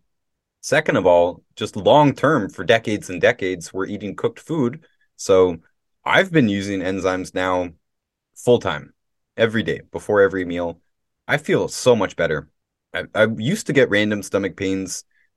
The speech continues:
Took me a while to really figure it out what it was. And I do think it was actually the enzymes, the missing enzymes from the food, just the continual habit of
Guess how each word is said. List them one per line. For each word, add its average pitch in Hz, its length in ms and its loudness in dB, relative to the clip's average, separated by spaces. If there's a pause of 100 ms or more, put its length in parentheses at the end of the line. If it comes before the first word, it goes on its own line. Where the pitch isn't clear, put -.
Took 165 180 0
me 117 80 0
a 101 80 6
while 101 200 6
to 98 60 -4
really 92 200 -2
figure 92 320 -4
it 90 80 2
out 90 180 2
what 92 100 0
it 80 80 -4
was. 95 480 0 (680)
And 92 120 -4
I 95 120 -2
do 113 180 0
think 110 260 -4
it 101 100 -2
was 92 200 4
actually 85 380 0
the 80 160 -8
enzymes, 85 720 -4 (240)
the 85 60 -14
missing 98 320 -4
enzymes 90 480 -2
from 85 180 -6
the 85 80 -6
food, 98 300 -6
just 85 180 -12
the 85 100 -10
continual 104 640 -4
habit 95 360 -4
of 82 200 -14